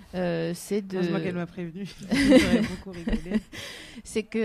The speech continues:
Speaker 1: euh, on est, on est des, des bandes, donc, euh, la vie s'organise autour d'un, d'un clan,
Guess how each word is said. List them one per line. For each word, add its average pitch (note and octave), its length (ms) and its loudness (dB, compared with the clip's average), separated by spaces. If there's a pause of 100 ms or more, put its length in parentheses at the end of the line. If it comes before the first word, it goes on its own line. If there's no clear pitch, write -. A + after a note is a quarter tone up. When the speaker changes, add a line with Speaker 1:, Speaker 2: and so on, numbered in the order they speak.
(200)
Speaker 1:
euh, E3+ 120 -4
on F#3+ 220 -2
est, F#3 340 -2
on F#3 180 -4
est F#3 100 -2
des, E3 320 -4
des E3 160 -6
bandes, A#3+ 400 2
donc, F#3 320 -6
euh, D#3+ 260 -2
la E3 120 -2
vie G3+ 260 -4
s'organise G3 640 -2
autour F3+ 340 -4
d'un, D#3+ 300 -6
d'un D#3 180 -6
clan, A#3 340 0